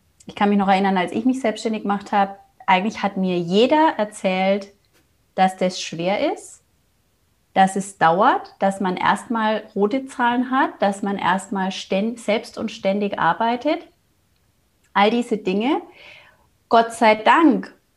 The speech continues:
habe ich schon kurz vorher mit dem Coaching begonnen. Gott sei Dank war ich's mir wert, von Anfang an, da hatte ich noch keine Einnahmen, ähm, einen hohen fünfstelligen Betrag in mich zu investieren,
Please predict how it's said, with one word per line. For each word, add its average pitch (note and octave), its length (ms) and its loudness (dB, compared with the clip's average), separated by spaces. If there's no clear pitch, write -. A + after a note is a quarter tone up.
habe A3+ 300 4
ich - 280 -4
schon G3+ 320 -2
kurz G#3+ 280 -4
vorher C#4 300 2
mit B3 80 2
dem A3+ 100 -4
Coaching A3 440 -2
begonnen. G3+ 480 0
Gott F#3+ 220 0
sei F#3 180 0
Dank G#3+ 600 2
war G3+ 220 4
ich's G#3 180 -6
mir F#3 240 -4
wert, A3+ 420 0
von G3 240 -2
Anfang A3 360 0
an, G#3+ 160 -2
da G3 80 -2
hatte G3 120 -4
ich G3 60 -12
noch F#3+ 200 -8
keine G#3 400 0
Einnahmen, G3 840 0
ähm, G#3+ 520 6
einen G3+ 260 -2
hohen C#4 280 8
fünfstelligen A#3 600 0
Betrag G3 600 -2
in G3 180 -4
mich G#3+ 240 -4
zu - 100 -6
investieren, A3+ 920 -4